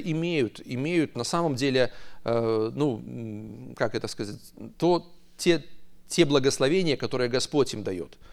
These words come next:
Только тогда появляется. То есть, еще раз повторюсь, Христос мог сострадать грешникам по причине того, что Он был свободен от греха.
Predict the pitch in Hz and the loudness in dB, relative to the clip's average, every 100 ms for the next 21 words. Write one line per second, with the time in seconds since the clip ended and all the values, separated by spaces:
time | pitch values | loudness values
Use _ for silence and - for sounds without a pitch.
0 | - - 151 151 156 147 151 127 113 104 | -18 0 2 4 0 4 2 4 0 0
1 | 92 98 - - - - 151 160 170 156 | -2 -4 -10 -14 -20 0 0 2 2 2
2 | 120 - 110 104 127 - 185 190 - - | 0 0 -2 0 -2 0 2 2 0 -8
3 | - 123 139 170 - - - - - 127 | -12 0 4 4 4 -6 -8 -6 -2 -2
4 | 139 127 127 113 139 - 131 120 113 127 | 0 2 2 2 2 0 -2 -2 -2 -2
5 | - 135 120 123 - 120 117 - 113 113 | -4 -2 2 0 0 -2 -4 -4 -2 0
6 | 117 104 - - - - | 0 -2 -8 -12 -10 -12